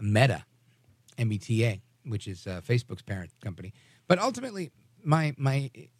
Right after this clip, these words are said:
interesting take here is I think Elon Musk, you know, let me backtrack. You know, I went to my favorite Cuban place for breakfast, and I bumped into my brother there. And we were talking, and w-, he was saying, you know,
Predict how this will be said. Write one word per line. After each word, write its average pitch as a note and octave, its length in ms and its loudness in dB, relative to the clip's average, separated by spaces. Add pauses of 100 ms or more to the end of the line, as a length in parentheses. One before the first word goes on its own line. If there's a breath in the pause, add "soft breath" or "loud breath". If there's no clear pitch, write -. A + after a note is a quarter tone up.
(120)
interesting F3+ 500 2
take C3+ 220 2
here A#2+ 120 4
is A2+ 100 2
I C#3+ 80 0
think G3+ 220 -2
Elon B3+ 320 -2
Musk, C#3 460 2 (420)
you C#3+ 140 4
know, C#3 220 2 (560)
let G#3 80 -6
me D#3 80 0
backtrack. F#2+ 480 -2 (160)
You E3+ 80 2
know, F#3 80 4
I - 20 2
went G#3 160 4
to G#3+ 60 -2
my G3 100 6
favorite D3 280 2
Cuban A#2+ 260 2
place A2+ 200 4
for B2+ 120 2
breakfast, A2 380 2
and A#2 80 2
I A#2+ 40 2
bumped E3 240 2
into C3+ 160 -4
my B2+ 120 2
brother E3 300 6
there. F2 200 -4 (360 soft breath)
And C#3 80 2
we D3+ 60 6
were D#3+ 80 4
talking, F3 540 2
and C3 220 2
w-, D3 200 -10
he D3 140 6
was D#3+ 120 6
saying, D3 260 2
you C#3 40 4
know, C3+ 180 6